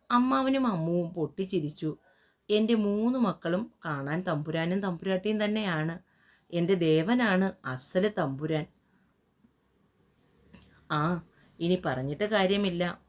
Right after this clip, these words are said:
അവൻ്റെ തലയിൽ വരച്ചു വെച്ചിരുന്നത്." "ഒന്ന് നിർത്ത് ഭവാനി, നമ്മൾ അമ്പലത്തിലേക്കാ പോകുന്നത്. കൊല്ലം രണ്ട് കഴിഞ്ഞില്ലേ ദേവൻ്റെ കല്യാണം കഴിഞ്ഞിട്ട്? ഇപ്പോഴും നീ എന്തിനാ ദേവി മോളെ പഴിക്കുന്നത്?" "ദിവാകരേട്ടൻ ഇതെന്ത് വർത്തമാനമാ പറയുന്നത്?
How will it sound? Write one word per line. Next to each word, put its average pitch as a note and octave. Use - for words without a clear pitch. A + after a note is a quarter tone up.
അവൻ്റെ F#3
തലയിൽ D#3
വരച്ചു D#3+
വെച്ചിരുന്നത്." F3+
"ഒന്ന് D4
നിർത്ത് F3
ഭവാനി, D3+
നമ്മൾ C#4+
അമ്പലത്തിലേക്കാ G#3
പോകുന്നത്. D3+
കൊല്ലം C4+
രണ്ട് D3+
കഴിഞ്ഞില്ലേ D3
ദേവൻ്റെ D3+
കല്യാണം D#3+
കഴിഞ്ഞിട്ട്? D#3
ഇപ്പോഴും C#4
നീ G3+
എന്തിനാ F#3+
ദേവി D#3
മോളെ D#3+
പഴിക്കുന്നത്?" D3
"ദിവാകരേട്ടൻ C4
ഇതെന്ത് A3
വർത്തമാനമാ F#3
പറയുന്നത്? D#3+